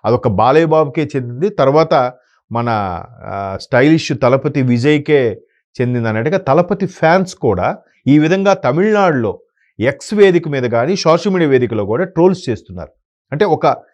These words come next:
హీరోకి, వాళ్ళు బ-, బయట హీరోకి, అరవం వాళ్ళు, especially తమిళం వాళ్ళు, బయట హీరోలకి ఈ స్థాయిలో ప్రమోషన్స్ చేయడం అనేది ఇంతవరకు ఎక్కడా జరగలేదు.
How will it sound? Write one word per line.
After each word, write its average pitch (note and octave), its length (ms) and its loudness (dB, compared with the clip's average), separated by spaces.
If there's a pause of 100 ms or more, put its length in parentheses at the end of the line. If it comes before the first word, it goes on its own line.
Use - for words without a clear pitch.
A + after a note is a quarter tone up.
(240)
హీరోకి, G3 840 4 (500)
వాళ్ళు B2 380 0
బ-, A2 180 -6
బయట C3 380 2
హీరోకి, F3+ 520 0 (480)
అరవం D#3+ 340 2
వాళ్ళు, D#3+ 320 0 (120)
especially C#3+ 380 -6
తమిళం C#3+ 340 2
వాళ్ళు, C3 340 0 (420)
బయట A#2+ 440 2
హీరోలకి F#3 800 2
ఈ C3+ 280 0
స్థాయిలో F#3+ 720 2 (720)
ప్రమోషన్స్ G3+ 540 4
చేయడం C#3+ 220 2
అనేది D3+ 500 0 (200)
ఇంతవరకు C#3 440 2
ఎక్కడా B2 280 0
జరగలేదు. A2 760 -2